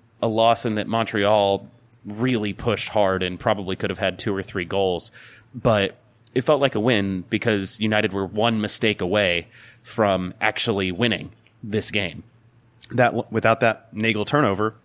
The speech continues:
who knows if Montreal actually can find the back of the net, and United walks out with three rather unlikely points. So it's, it's weird in that both teams can feel a little bit lucky and a little bit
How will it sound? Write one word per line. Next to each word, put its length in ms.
who 100
knows 220
if 120
Montreal 400
actually 300
can 180
find 280
the 40
back 240
of 40
the 80
net, 280
and 300
United 340
walks 280
out 120
with 120
three 360
rather 380
unlikely 540
points. 340
So 180
it's, 340
it's 240
weird 320
in 160
that 200
both 260
teams 540
can 160
feel 240
a 60
little 200
bit 140
lucky 320
and 80
a 40
little 240
bit 260